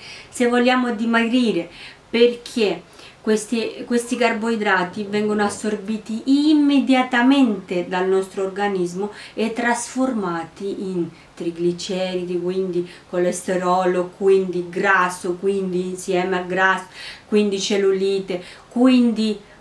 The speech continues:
porta a malattie cardiovascolari, ipertensione, eccetera, diabete. Ecco perché devono essere eliminate dalla nostra alimentazione.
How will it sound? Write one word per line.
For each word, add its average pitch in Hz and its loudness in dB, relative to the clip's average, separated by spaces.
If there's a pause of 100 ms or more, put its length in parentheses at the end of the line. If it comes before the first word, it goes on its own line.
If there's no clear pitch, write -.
porta 226 4
a 208 2
malattie 208 0 (140)
cardiovascolari, 214 2 (180)
ipertensione, 208 0
eccetera, 175 -4
diabete. 196 2 (800)
Ecco 262 0
perché 220 -2
devono 190 2
essere 185 -4
eliminate 180 -2
dalla 165 -4
nostra 170 -8
alimentazione. 170 -6